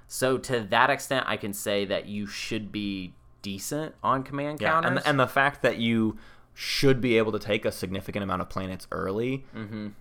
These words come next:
Speaker 2: reinforces that idea. I don't think you should be that worried about command counters
Speaker 1: No, not
Speaker 2: as a
Speaker 1: especially.
Speaker 2: Sorrow
Speaker 1: Not
Speaker 2: player.
Speaker 1: especially. You're not like, you're not like, um, one of those races that start with just one planet that doesn't even have enough influence for one single command counter
Speaker 2: Right.
Speaker 1: itself.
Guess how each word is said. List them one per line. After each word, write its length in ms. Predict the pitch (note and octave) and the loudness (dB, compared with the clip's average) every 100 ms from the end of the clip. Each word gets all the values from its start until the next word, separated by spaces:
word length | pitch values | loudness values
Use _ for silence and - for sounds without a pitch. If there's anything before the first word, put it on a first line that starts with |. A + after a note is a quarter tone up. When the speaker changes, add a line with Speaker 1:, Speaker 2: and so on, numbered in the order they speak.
| - - - | -18 -16 -2
Speaker 2:
reinforces 600 | A2+ A2 G2+ G2 G2 G2 | 4 6 6 2 2 0
that 140 | F2+ F2 | -4 -4
idea. 400 | F2 F#2 F2+ - | -6 -6 -8 0
I 40 | B2 | 2
don't 120 | C#3 | 2
think 100 | A2+ | 0
you 60 | |
should 160 | G#2+ F#2+ | -4 -4
be 80 | F2+ | -4
that 240 | F2+ - | -4 -6
worried 420 | F2 F#2 E2+ C#2+ | -2 0 -2 -6
about 260 | D#2 - - | -8 -8 -8
command 300 | - C#2+ D#2 | -10 -10 -10
counters 160 | G#2+ A#2 | -4 0
Speaker 1:
No, 220 | A#2 A2+ | 0 4
not 200 | B2+ C#3+ | 4 4
Speaker 2:
as 60 | |
a 40 | G#2+ | 4
Speaker 1:
especially. 480 | G#2+ F#2 F2 D#2 - | 0 0 -2 -6 -8
Speaker 2:
Sorrow 20 | F2 | -4
Speaker 1:
Not 0 | |
Speaker 2:
player. 180 | G#2 G2+ | -2 -2
Speaker 1:
especially. 420 | - F2+ - E2+ | -2 -6 -6 -4
You're 120 | A#2+ | 0
not 300 | C#3+ D3+ D3 | 8 8 10
like, 340 | C3 C3 C3 - - - - | 8 8 4 -10 -20 -20 -6
you're 140 | A#2+ C#3 | 0 6
not 280 | C#3+ C#3+ B2+ | 8 6 6
like, 540 | A#2+ A#2 G#2+ - - | 4 4 -2 -12 -6
um, 720 | G#2 G#2 G2+ G2 F#2+ F#2+ - | 0 2 0 -2 -6 -8 -8
one 240 | G#2+ A2 A2 | -2 0 0
of 80 | G#2+ | 0
those 180 | G#2 G#2 | 0 0
races 280 | G2+ G#2 F#2+ | -2 -2 -4
that 120 | E2+ | -2
start 240 | - F2 | 0 2
with 120 | F#2 | 0
just 220 | F#2+ F#2+ - | -4 -6 -4
one 200 | F#2+ F#2 | -4 -4
planet 340 | F#2+ F#2 D2+ | -4 -4 -4
that 120 | F2+ | -4
doesn't 200 | F#2 F2+ | -4 -4
even 160 | F2 E2+ | -6 -6
have 140 | E2+ F2 | -6 -4
enough 200 | E2+ - | -4 -6
influence 420 | F#2+ - F2+ E2 | -10 -8 -10 -6
for 140 | F#2+ | -6
one 220 | F2+ F2+ | -4 -6
single 280 | F2+ F2+ E2+ | -6 -8 -8
command 380 | F2+ F2+ F2 E2+ | -8 -4 -2 -2
counter 160 | E2 D2+ | -2 -4
Speaker 2:
Right. 80 | |
Speaker 1:
itself. 420 | C2 - D2 D2 | -6 -4 -4 -6